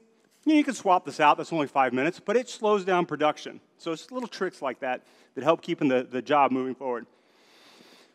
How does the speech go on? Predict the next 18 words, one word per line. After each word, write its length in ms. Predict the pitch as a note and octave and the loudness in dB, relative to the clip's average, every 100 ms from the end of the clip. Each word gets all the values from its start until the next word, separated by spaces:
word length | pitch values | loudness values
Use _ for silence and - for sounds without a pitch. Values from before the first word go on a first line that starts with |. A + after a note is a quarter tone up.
| _ | _
So 120 | G#3 | -6
we 60 | G3 | -2
do, 180 | C4+ | 0
we 100 | C#4 | 0
have 160 | G#3+ A3 | 0 2
our 60 | G3+ | 2
pump 280 | G#3+ G#3+ | 0 0
prime, 420 | - G3 A3 C4 - - - _ _ _ _ _ _ - | 2 4 4 2 -6 -18 -20 _ _ _ _ _ _ 2
got 120 | F3+ | 2
our 60 | |
product 380 | D#3 G#3+ G#3+ - | 4 6 4 4
over 160 | D3+ B2+ | -2 -2
here. 220 | B2 A#2 - _ _ _ _ _ _ _ _ _ _ _ _ _ _ - | -8 -10 -14 _ _ _ _ _ _ _ _ _ _ _ _ _ _ 2
This 160 | C4 A3 | 2 6
is 100 | A3+ | 6
a 60 | |
one-component 640 | F3+ G#3 G#3+ E3+ A3 G3+ - | 8 8 6 4 6 4 4
product. 420 | C4 G3 - | 2 2 -2